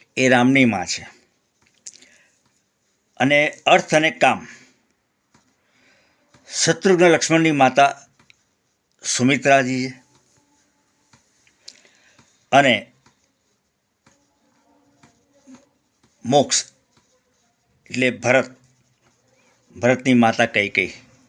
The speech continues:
એ કૈકેયી એના કર્મો કર્યા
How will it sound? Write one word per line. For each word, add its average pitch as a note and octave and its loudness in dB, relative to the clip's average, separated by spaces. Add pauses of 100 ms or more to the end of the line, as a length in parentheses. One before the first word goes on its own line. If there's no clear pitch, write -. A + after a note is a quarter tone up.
(2750)
એ - -12
કૈકેયી B2 -2
એના A#2+ 0 (400)
કર્મો A#2+ 0
કર્યા A#2 0